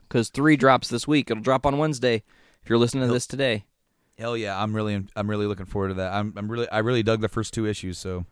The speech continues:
Speaker 1: Yeah, can't wait, can't wait. And then, of course, uh, in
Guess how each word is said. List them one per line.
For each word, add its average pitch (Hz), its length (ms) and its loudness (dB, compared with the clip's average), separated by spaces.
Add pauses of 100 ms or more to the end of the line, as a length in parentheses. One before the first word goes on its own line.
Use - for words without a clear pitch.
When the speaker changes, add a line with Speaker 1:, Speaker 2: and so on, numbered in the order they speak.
(380)
Speaker 1:
Yeah, 85 520 0
can't 95 320 -2
wait, 92 280 2
can't 98 240 0
wait. 98 180 4
And 101 100 0
then, 107 80 2
of - 80 -2
course, 120 340 6
uh, 104 180 6
in 95 220 2